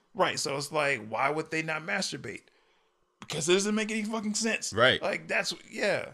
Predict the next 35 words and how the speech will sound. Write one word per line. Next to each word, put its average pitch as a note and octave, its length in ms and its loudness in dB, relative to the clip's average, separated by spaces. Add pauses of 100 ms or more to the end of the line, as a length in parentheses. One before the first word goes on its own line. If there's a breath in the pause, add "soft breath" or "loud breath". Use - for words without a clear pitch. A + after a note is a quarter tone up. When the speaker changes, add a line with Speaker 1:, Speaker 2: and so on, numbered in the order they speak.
Speaker 2:
Can't A2 200 0
put A2 140 2
any, F#2 240 0
can't C3 260 0
put A2 120 2
a - 20 0
price F2 300 0
on F2 140 -2
that. A2 340 -4
Speaker 1:
Right. G3+ 500 0
Exactly. E3 400 0
So D3 180 2
it's D#3 120 0
Speaker 2:
What? D#3 60 2
Speaker 1:
like, D#3+ 60 2
we're F3+ 60 0
trying F#3+ 160 0
to D#3+ 60 -4
make D3+ 80 -8
sense F3 160 -4
of - 40 -4
shit. D#3+ 160 -2
It's C3 140 -6
like, C3 160 -2
oh, B2+ 140 -4
yeah, A#2+ 240 -2
that's A#2 260 -6
right. B2 220 -6
This A#2 160 -6
is - 80 -6
what, B2 100 -12
this - 160 -4
from B2 140 -8
that B2 120 -6
shit. A2 300 -6